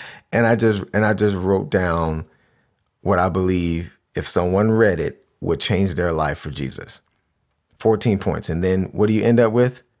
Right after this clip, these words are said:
You end up with a book called The Pursuit. Fourteen ways in fourteen days to passionately seek God's purpose for your life.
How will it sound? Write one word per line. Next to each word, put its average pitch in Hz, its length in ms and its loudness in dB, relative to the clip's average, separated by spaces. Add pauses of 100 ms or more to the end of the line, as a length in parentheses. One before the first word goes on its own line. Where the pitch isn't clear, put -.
(500)
You 80 220 -2
end 107 120 4
up 107 100 2
with 104 200 2
a 104 60 0
book 98 300 0
called 95 280 0
The 101 60 -4
Pursuit. - 580 -2 (920)
Fourteen 117 560 2
ways 104 380 4
in 85 100 -4
fourteen 101 540 0
days 82 320 0
to - 140 -8
passionately 101 760 -2
seek 85 360 -6
God's 80 280 -2
purpose 78 320 -6
for - 140 -6
your 76 140 -6
life. - 340 -10